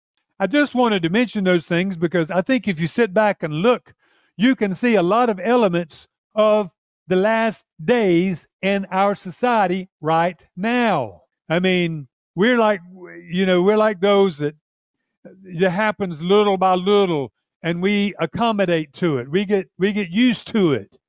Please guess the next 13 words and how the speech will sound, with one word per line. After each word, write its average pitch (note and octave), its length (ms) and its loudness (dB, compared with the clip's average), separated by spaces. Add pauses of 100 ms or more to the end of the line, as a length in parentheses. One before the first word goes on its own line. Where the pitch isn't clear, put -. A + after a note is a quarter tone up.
(160)
and C3 80 0
we F#3 140 2
just F#3+ 200 0
move G#3 240 2
on. F3+ 560 0 (140)
But E3 300 2
it G#3+ 180 4
is D#3+ 320 0 (180)
so C4+ 420 4
different F#3 760 -4 (560)
than F3 180 0
it D3 140 -6
was C#3+ 640 -2